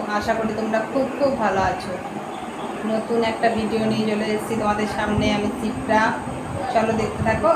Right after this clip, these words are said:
আজকে আমি সারাটা দিন কি কি করি, সবটা তোমাদের সাথে শেয়ার করবো। আজকে, উম, সোমবার, আজকে একটু জল ঢালতে গেছিলাম। জল ঢালতে গেছিলাম বলে যে দুপুরের মেনুতে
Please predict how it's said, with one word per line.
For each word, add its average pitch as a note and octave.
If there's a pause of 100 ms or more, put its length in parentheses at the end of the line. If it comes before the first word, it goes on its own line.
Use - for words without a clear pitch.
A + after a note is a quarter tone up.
আজকে F#3+
আমি G#3+
সারাটা G3+
দিন B3 (120)
কি A#3 (100)
কি G3+
করি, F#3+ (280)
সবটা A#3
তোমাদের G#3
সাথে G#3+ (100)
শেয়ার G3 (100)
করবো। F3+ (2250)
আজকে, B3 (220)
উম, A3+ (340)
সোমবার, A#3+ (100)
আজকে A#3
একটু A#3+ (100)
জল A3 (100)
ঢালতে A3
গেছিলাম। G3 (680)
জল G#3+
ঢালতে C4+
গেছিলাম C4+ (100)
বলে C4+ (220)
যে B3+ (220)
দুপুরের C4 (100)
মেনুতে B3